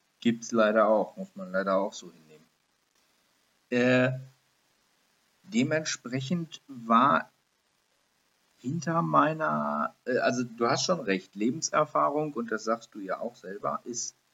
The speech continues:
völlig unterschiedlich von Mensch zu Mensch. Ich hab eine komplett andere Lebenserfahrung als du und deswegen ist Lebenserfahrung auch nie übertragbar, egal wie alt, äh, jemand ist. Deswegen,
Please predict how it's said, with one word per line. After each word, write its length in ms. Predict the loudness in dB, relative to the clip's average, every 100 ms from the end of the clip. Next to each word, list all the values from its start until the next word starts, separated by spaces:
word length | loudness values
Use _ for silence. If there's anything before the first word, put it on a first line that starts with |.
| _
völlig 400 | _ 0 0 0
unterschiedlich 800 | -6 -4 -4 -4 -10 -16 -18 -20 _
von 160 | -4 -2
Mensch 320 | -2 -6 -12
zu 120 | -20 -18
Mensch. 320 | -18 -20 _ _ _ _ -12
Ich 160 | 0
hab 140 | 2 2
eine 100 | -2
komplett 440 | -4 -4 -4 -4
andere 280 | -6 -6 -4
Lebenserfahrung 920 | -4 -4 -4 -6 -10 -2 0 0 -2
als 220 | -4 -6
du 260 | -8 -6 -8 -14 _
und 140 | -4
deswegen 400 | -4 -2 -4 -6
ist 140 | -8 -6
Lebenserfahrung 840 | -6 -6 -8 -8 -4 -2 -2 -4
auch 180 | -8 -8
nie 240 | -10 -10 -10
übertragbar, 880 | -6 -4 -4 -4 -6 -6 -6 -6 -6
egal 400 | -6 -4 -2 -4
wie 120 | -4
alt, 340 | 0 0 -2 -12 _ _ _ _ -2
äh, 240 | 0 -2
jemand 420 | -4 -8 -4 -4 -4
ist. 340 | -4 -4 -6 -10 _ _ _ _ _ _ _ _ _
Deswegen, 640 | -10 -2 0 0 -2 -6